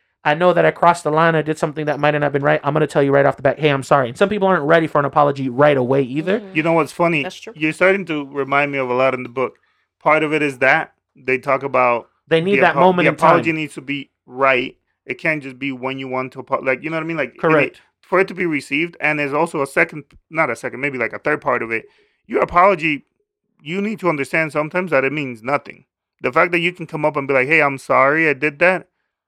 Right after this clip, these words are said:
Speaker 3: doesn't mean the person's gonna forgive you. And you,
Speaker 1: Correct.
Speaker 3: and you're not owed a for-, you're not owed forgiveness 'cause you
Speaker 1: Correct.
Speaker 3: apologize.
Speaker 1: 'Cause
Speaker 3: So
Speaker 1: you,
Speaker 3: it goes into all these things.
Speaker 1: you
Speaker 3: It's just
Speaker 1: say it,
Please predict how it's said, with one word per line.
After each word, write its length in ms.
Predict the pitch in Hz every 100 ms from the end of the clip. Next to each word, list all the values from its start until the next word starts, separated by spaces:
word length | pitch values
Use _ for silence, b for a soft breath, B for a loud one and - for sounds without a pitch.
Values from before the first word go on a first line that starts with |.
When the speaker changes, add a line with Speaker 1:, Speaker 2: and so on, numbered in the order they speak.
| _ _
Speaker 3:
doesn't 280 | 185 240 165
mean 120 | 156
the 60 | 127
person's 300 | 151 139 131
gonna 160 | 131
forgive 320 | 131 127 127 165
you. 100 | 175
And 80 |
you, 40 | 185
Speaker 1:
Correct. 220 | 175 147
Speaker 3:
and 100 | 165
you're 80 | 196
not 220 | 226 - -
owed 280 | 185 294 151
a 200 | 127 123
for-, 240 | - 131
you're 160 | 143 208
not 160 | 226 -
owed 260 | 190 208
forgiveness 580 | - 143 120 120 110 110
'cause 100 | 208
you 20 | 180
Speaker 1:
Correct. 180 | 165 131
Speaker 3:
apologize. 560 | 120 110 110 98 107 - -
Speaker 1:
'Cause 160 | 170
Speaker 3:
So 60 | 170
Speaker 1:
you, 100 | 170
Speaker 3:
it 140 | 151
goes 180 | 185 180
into 240 | 170 156
all 140 | 139 135
these 160 | 127
things. 280 | - 123 107
Speaker 1:
you 120 | - 202
Speaker 3:
It's 80 |
just 80 | 120
Speaker 1:
say 220 | 202 196
it, 200 | 208 214